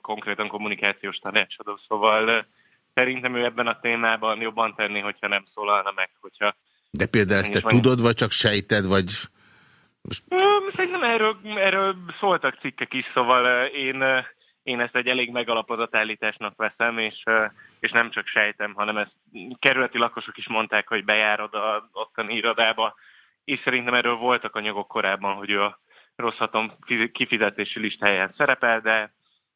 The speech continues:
Speaker 1: de támadjon meg a bíróság előtt, hogyha nem tetszik neki ez az állítás.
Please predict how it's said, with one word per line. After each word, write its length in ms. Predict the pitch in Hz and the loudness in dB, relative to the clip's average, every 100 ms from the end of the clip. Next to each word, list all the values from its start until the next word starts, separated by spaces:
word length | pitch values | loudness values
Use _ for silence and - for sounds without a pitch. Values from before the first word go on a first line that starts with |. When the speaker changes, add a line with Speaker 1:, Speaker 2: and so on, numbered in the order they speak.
| _ | _
Speaker 1:
de 540 | 104 107 107 107 107 117 _ _ _ _ _ _ | -2 2 4 2 0 -4 _ _ _ _ _ _
támadjon 520 | - 110 110 98 101 | 2 2 0 -4 -4
meg 220 | 107 101 98 | -2 -2 -2
a 80 | |
bíróság 520 | 101 101 98 - 98 98 | -4 -4 -6 -2 -2 0
előtt, 220 | 101 - | -2 -4
hogyha 200 | 104 104 | -10 -2
nem 160 | 101 | -2
tetszik 300 | 95 98 104 | -2 -6 -6
neki 220 | - 104 101 | -8 0 0
ez 100 | 95 | 2
az 120 | 95 | 2
állítás. 540 | 92 92 92 98 - | 2 2 -2 -2 -2